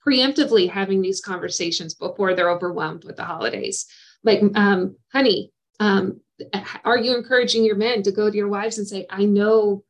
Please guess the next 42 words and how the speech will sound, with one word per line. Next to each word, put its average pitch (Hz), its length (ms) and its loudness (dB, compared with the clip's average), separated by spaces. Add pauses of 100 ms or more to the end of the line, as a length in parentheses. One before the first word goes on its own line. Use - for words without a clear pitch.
(160)
the 185 80 -6
holidays 202 420 2
can 202 140 -4
be 196 140 -4
triggering. 220 540 -6 (340)
What 220 260 -4
can 214 160 -4
I 202 80 2
do 196 180 2
to 185 100 -6
help? 185 260 -14 (540)
What, 208 220 -2 (220)
I 220 60 -4
mean, 196 420 -4 (220)
t-, - 180 -8
lead 233 320 -4
me 233 160 0
in 220 80 4
the 208 80 0
right 190 240 0
direction. 180 420 -4
I 170 60 -6
can 196 160 -2
come 202 160 -4
up 190 140 -4
with 190 80 -2
suggestions,' 214 840 -2
or, 165 280 -10 (300)
'What 220 180 4
does 233 140 2
that 202 200 -2
look 202 220 -2
like? 185 240 -4
Because 196 340 -4
I 196 80 -4
know 202 220 4
this 202 160 2
can 202 140 -6
be 208 100 -8
hard - 280 -8
for 196 120 -4
you.' 170 300 -4